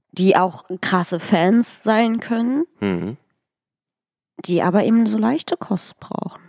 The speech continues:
Speaker 1: Also
Speaker 2: Ja,
Speaker 1: ich
Speaker 2: ja.
Speaker 1: glaub nicht, dass das so ein komplett neues Phänomen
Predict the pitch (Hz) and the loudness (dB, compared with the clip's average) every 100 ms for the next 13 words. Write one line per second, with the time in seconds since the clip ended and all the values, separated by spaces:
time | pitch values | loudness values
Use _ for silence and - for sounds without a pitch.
0 | _ - 196 180 190 254 277 339 320 - | _ 0 2 2 2 2 2 0 0 0
1 | 254 - 226 220 208 208 - 196 185 185 | 0 2 2 2 0 0 -2 0 4 4
2 | 190 175 156 - 156 160 160 | 4 2 -2 -8 -8 -6 -6